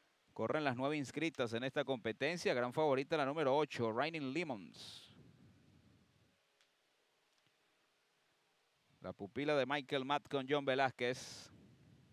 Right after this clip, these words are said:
Tres ganadores en el Rainbow Six, los tres primeros favoritos. Pure One en la primera válida, Nonsuch en la segunda válida y Sondris Contrup en la tercera válida.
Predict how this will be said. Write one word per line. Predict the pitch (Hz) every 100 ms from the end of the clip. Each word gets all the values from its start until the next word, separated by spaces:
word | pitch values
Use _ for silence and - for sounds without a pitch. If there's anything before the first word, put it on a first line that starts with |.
| _ _ -
Tres | 110 127
ganadores | 139 127 135 135 127
en |
el | 120
Rainbow | 117 139 143 117
Six, | 151 190
los | 165
tres | - 120
primeros | 147 165 170
favoritos. | 175 151 123 165 131 - _ _ _ _ _ _
Pure | - 127 160 147
One | 139 160 233 - _
en | 107 110 110
la | 107 107 101 98 95 -
primera | 120 113 139
válida, | 127 143 190 220 226 214 _ - - -
Nonsuch | 107 127 196 - 127 113
en | 110
la | 107
segunda | 110 127 156 147
válida | 151 190 208 214 - - - - - _ -
y | 104
Sondris | 98 139 151 151 151 139
Contrup | 147 143 135 147 143 -
en | 131
la | 139
tercera | 135 120 113 127
válida. | 113 101 87